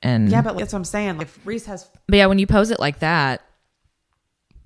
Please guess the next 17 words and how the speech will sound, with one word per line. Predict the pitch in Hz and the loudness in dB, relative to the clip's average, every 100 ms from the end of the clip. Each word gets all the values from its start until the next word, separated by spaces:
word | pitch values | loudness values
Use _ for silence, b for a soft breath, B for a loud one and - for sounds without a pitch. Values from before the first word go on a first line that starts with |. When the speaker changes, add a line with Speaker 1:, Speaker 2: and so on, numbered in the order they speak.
| _ | _
Speaker 1:
yeah, | 175 175 | -2 0
why | 151 151 | 2 2
does | 156 147 | 2 0
he | - 156 | 0 0
have | 147 131 - | 0 -2 -4
to? | - 131 123 | -4 -2 0
Because | 165 180 165 | 0 -2 0
basically | 180 214 214 208 202 | -2 -4 -4 -2 -2
he | 190 | -2
could | 226 | -4
have | 208 | -4
just | 185 190 - | -2 -4 -4
chopped | - 190 202 | -4 -2 -2
off | 190 | -4
his | 185 | -2
head | 190 196 156 | 0 2 2
and, | 143 139 151 | 0 0 -4